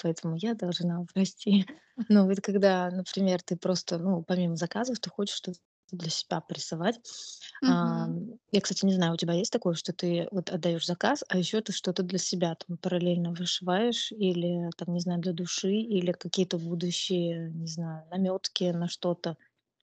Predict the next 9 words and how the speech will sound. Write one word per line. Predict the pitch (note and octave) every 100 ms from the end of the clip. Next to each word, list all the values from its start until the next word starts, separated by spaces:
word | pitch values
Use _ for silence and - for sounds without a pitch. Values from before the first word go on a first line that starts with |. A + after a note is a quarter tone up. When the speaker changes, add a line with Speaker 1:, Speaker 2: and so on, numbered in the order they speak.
| _ _ _ _ _ _ _ -
Speaker 2:
А, | A#3+ A3+
Speaker 1:
Есть | G3 G#3+
такое | A#3 A#3+ C4+
у | C#4
тя? | C4 B3+
Speaker 2:
ну, | B3 -
честно | D4 C#4+ C4+
говоря, | B3 B3 C4
редко. | A3+ G#3 - - F#3+